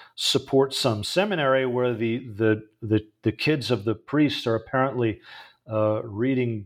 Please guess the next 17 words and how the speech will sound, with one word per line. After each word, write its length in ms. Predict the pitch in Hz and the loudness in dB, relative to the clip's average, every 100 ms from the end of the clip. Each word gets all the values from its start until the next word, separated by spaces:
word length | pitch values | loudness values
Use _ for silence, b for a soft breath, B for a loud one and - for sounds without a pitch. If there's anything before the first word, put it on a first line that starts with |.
| 113 - | -14 -12
radical 540 | 104 127 131 131 120 | 0 2 2 -2 -2
literature 480 | 147 165 127 - 120 | 0 0 -2 -4 -4
and 140 | 110 | -4
setting 280 | - 135 120 | 0 2 2
off 220 | 113 92 | 0 2
bombs. 640 | 127 131 90 - - - B B - | 4 4 2 -4 -6 -6 B B -2
Like, 180 | 107 101 | -2 0
what 140 | 135 | 0
does 160 | 139 104 | 0 2
that 180 | 139 | 2
have 220 | 120 131 - | 2 -2 -4
to 100 | 120 | -2
do 180 | 123 | 2
with, 220 | 120 120 - B B B | 2 0 -4 B B B
with 220 | 117 113 | -2 0
what 180 | 107 127 | -2 0
I'm 280 | 123 120 | 0 -2